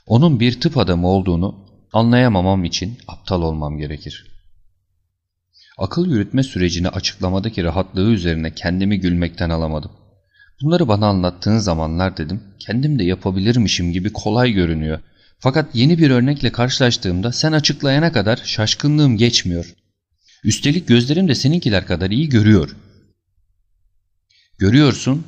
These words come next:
ama gözlemlemiyorsun. Aradaki fark açık. Örneğin antreden bu odaya çıkan merdivenleri sık sık görmüşsündür." "Sık sık? Ne kadar sık?" "Yüzlerce kez."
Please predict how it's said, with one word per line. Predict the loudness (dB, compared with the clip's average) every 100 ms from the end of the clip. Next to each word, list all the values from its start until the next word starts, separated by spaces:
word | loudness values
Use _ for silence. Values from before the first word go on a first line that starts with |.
| -4
ama | 0 2
gözlemlemiyorsun. | 0 0 -2 0 0 0 -4 -10 -20 -20 _ _ _ _ _ _ -18 -6
Aradaki | -2 0 0 0
fark | 0 0 0
açık. | 0 -2 -4 -20 _ _ _
Örneğin | -2 2 2 0 -4 -18 _ _ _ -2
antreden | 0 2 0 2 0 0
bu | -2 0
odaya | 2 2 0
çıkan | 0 0 0
merdivenleri | 2 0 0 0 0 0 0
sık | -2 -2
sık | -6 -2
görmüşsündür." | 0 2 0 -4 -6 -8 -12 -20 _ -20 -16
"Sık | -6 -6 -4
sık? | -8 -10 -20 _ _
Ne | 0 2
kadar | 2 0 -2
sık?" | -4 -8 -14 _ _ _ _ _
"Yüzlerce | -2 2 2 4 2 2 -2
kez." | -6 -10 -14